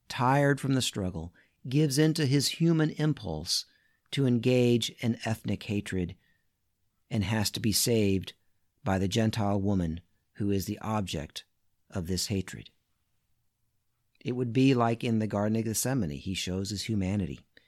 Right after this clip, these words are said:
There he shows his fear. Here, he gives into the impulse to show contempt, uh, racist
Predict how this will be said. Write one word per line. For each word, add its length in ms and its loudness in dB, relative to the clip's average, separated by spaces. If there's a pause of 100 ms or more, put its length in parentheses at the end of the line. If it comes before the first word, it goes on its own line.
(180)
There 300 -2
he 100 0
shows 380 -4
his 180 -4
fear. 540 -4 (1400)
Here, 540 0 (920)
he 420 0 (540)
gives 260 -2
into 460 -2 (140)
the 120 -6
impulse 560 -6 (380)
to 360 -4
show 280 -4
contempt, 580 -2 (380)
uh, 140 -10 (300)
racist 480 -2